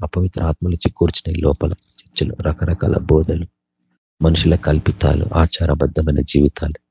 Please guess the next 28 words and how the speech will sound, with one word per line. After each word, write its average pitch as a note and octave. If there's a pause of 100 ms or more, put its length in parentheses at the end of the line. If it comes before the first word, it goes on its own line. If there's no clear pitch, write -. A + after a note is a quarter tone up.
(920)
విగ్రహారాధన, D2+ (320)
వ్యభిచారము. D2 (1500)
ప్రభువా, E2 (200)
వీటి E2
నుంచి F2 (100)
దాన్ని D#2 (120)
ఎవరు F2+
రక్షించగలరు? E2 (920)
మీరు F2+
తప్ప - (200)
ఎవరు F#2
దాన్ని D#2
తిరిగి D#2+
రక్షించలేరు. D#2
కానీ D#2+
మీరు E2+
తిరిగి F#2
దాని D#2+
కొరకు D#2+
మరణించారు D#2 (720)
కాబట్టి F2 (120)
వాళ్ళే F#2 (120)
మరణించే E2 (140)
వారి D2+ (100)
మరణ D2 (100)
రక్తాన్ని D2+ (100)
కార్చాల్సి D#2
వస్తుంది. -